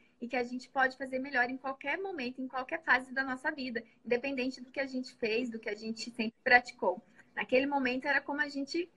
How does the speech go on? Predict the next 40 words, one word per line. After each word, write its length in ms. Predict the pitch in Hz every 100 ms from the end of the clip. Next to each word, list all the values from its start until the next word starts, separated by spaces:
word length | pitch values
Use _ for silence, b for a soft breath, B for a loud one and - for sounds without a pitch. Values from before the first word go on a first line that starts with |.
| b b b _
tinha 300 | - 302 311
o 40 | 311
conhecimento. 720 | 320 302 311 381 240 220 -
Hoje 240 | - 226 262
a 60 |
gente 180 | 262 277
pode 240 | - 247 -
fazer 220 | 254 247
melhor. 540 | 247 320 330 233 226 226 _ B 349 -
E 480 | 254 277 269 262 247
é 100 | 254
muito 280 | 285 403 523
importante 560 | 480 330 320 294 370
a 80 | 294
gente 680 | 277 285 - 302 277 262 254 -
contar 540 | 330 403 339 359 554
com 140 | 539 339
vocês, 580 | 294 - 247 214 208 -
com 180 | 294 269
esses 260 | 262 - 277 240
jovens 480 | 220 233 240 240
que 80 | -
estão 200 | - 269
vindo 180 | 254 269
aqui 440 | 277 - 277 262
numa 240 | 254 254 254
geração 560 | 254 247 262 269 262 254 b b b b
tão 140 | - 403
importante 600 | 453 320 302 311 339 330
que 100 | 302
a 60 | 294
gente 200 | 311 -
tem 160 | 320 311
certeza 720 | - 415 554 311 285 285 311 - _
que 100 | 269
estamos 480 | - - 302 349 330
agora 480 | 415 311 240 226 233
com 80 | 233 214
essa 280 | 220 330 415
geração 640 | 403 403 392 - 240